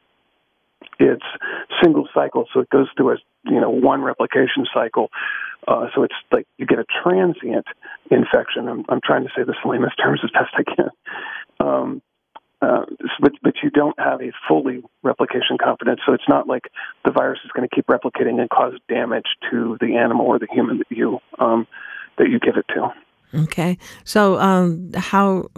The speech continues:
Speaker 2: how effective is this, uh, vaccine now for Nipah?
Speaker 1: Yeah, it, it works great.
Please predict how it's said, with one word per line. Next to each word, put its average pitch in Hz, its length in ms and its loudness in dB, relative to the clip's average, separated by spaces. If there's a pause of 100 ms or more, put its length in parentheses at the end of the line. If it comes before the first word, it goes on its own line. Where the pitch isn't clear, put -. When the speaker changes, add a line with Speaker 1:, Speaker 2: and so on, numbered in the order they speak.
(140)
Speaker 2:
how 180 260 2
effective 165 480 0
is 208 220 0
this, - 300 -4
uh, 135 200 -2 (120)
vaccine 131 380 -4
now 135 200 -2
for 139 240 -6 (100)
Nipah? 135 300 -2 (480)
Speaker 1:
Yeah, 185 280 4
it, 147 240 -2
it 151 200 -4
works 151 260 2 (100)
great. 151 340 2